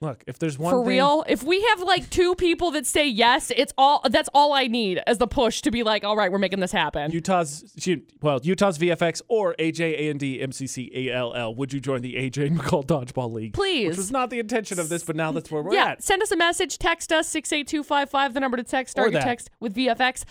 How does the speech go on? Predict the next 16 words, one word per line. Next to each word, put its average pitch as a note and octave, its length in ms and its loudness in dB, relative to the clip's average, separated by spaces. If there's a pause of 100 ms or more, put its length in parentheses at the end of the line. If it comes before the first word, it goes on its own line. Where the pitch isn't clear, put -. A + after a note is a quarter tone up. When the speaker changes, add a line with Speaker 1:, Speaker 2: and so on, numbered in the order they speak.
(160)
Speaker 2:
I C4 140 8
need E4+ 360 4
to E4 60 0
Speaker 1:
All C4+ 100 4
Speaker 2:
know. D#4 80 4
Speaker 1:
the D#4+ 80 6
avenues C3+ 400 2
possible. B2+ 560 -8
Speaker 2:
I C4+ 60 4
just D4+ 160 0
need F4+ 160 2
a, - 20 2
literally, D#4+ 480 0
like, B3 240 0
the G#3+ 180 -2
littlest E4 640 -2